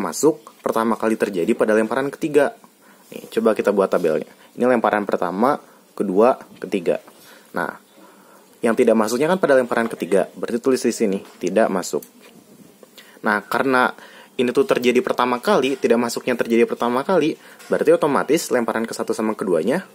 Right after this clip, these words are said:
dua-duanya masuk dong ya. Karena kalau lemparan ke satu atau kedua ada yang tidak masuk, yang ketiga bukan pertama kali. Nah, berarti kita tulis lagi, ini masuk,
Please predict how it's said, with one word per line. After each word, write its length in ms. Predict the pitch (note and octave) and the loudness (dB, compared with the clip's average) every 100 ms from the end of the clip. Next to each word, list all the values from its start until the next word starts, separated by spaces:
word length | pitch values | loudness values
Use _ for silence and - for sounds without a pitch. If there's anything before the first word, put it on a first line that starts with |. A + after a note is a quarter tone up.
| - | -2
dua-duanya 320 | G#2 G#2+ D3 | 2 4 2
masuk 240 | A#2+ D3 - | 0 -2 0
dong 160 | G2+ | 0
ya. 160 | F#2 C3 _ - - - - | 0 -4 _ -20 -20 -20 -4
Karena 160 | A2 E3 | -2 2
kalau 240 | E3+ C#3+ | 4 4
lemparan 320 | B2+ A#2+ A2+ A2 | 4 2 -2 -2
ke 60 | |
satu 160 | A#2+ A2+ | -2 0
atau 160 | G#2+ A2+ | 0 0
kedua 320 | A2+ G#2+ G2 | 2 2 2
ada 80 | G#2 | 2
yang 80 | |
tidak 160 | G2+ G#2 | 0 0
masuk, 320 | D#3 - D3+ - - - | 0 2 0 0 -18 -10
yang 160 | G#2 G2 | -6 -4
ketiga 320 | - G2+ E3 | -2 2 2
bukan 160 | G#2+ G2 F#2+ | 2 0 0
pertama 240 | F#2+ F#2+ | -4 -4
kali. 320 | B2+ C#3 A#2+ - - - - _ - - | -2 -2 -2 -8 -20 -20 -20 _ -20 -20
Nah, 160 | - D#2+ | -12 -8
berarti 160 | E2 A#2+ | -4 -2
kita 160 | B2 | 0
tulis 160 | B2+ C#3 | 0 -2
lagi, 240 | C3 A#2 A#2 - - | -2 -4 -6 -20 -12
ini 140 | G2 F#2+ | -6 -2
masuk, 480 | E2+ D#2+ - D#3 | -2 -4 0 0